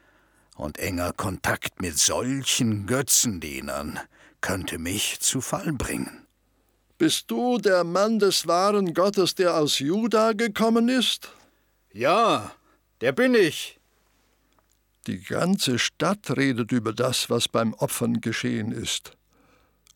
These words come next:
Speaker 2: Gott hat dir bestimmt Kraft und Segen geschenkt. Und was du gesagt hast, also so hat noch keiner mit dem König geredet.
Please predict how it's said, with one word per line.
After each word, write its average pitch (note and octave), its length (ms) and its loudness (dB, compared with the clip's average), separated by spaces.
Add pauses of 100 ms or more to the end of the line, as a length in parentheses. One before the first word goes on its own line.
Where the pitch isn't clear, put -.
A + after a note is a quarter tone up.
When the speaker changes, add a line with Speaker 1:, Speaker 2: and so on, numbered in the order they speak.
(160)
Speaker 2:
Gott C3+ 360 -2
hat C3 220 0
dir C3 160 2
bestimmt B2+ 800 0
Kraft A#2+ 540 -2
und A#2+ 200 -4
Segen - 500 -4
geschenkt. - 640 -10 (1200)
Und - 320 -6
was A2 240 -2
du A#2 120 -6
gesagt - 600 -2
hast, - 400 -4 (600)
also E2+ 500 -6 (340)
so D#3+ 560 2
hat D3 180 0
noch C3 340 -4
keiner B2 460 0
mit F#2+ 200 -6
dem G#2 180 -6
König F2+ 460 -8
geredet. - 680 -8